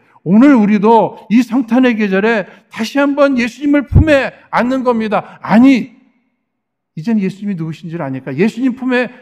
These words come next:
안겨보는 거예요. 여기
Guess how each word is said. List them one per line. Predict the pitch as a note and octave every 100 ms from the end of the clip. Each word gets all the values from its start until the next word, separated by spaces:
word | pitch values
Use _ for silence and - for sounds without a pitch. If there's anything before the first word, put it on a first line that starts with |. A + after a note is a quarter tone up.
| _
안겨보는 | - A3+ C#4+ D4 C#4 A#3+ A3+
거예요. | F3+ B2 G#2+ G#2 _ _ _ _ _ _ _ _ _ _ _ _ _ _ -
여기 | A#2+ A2+ A#2 G2+ G2+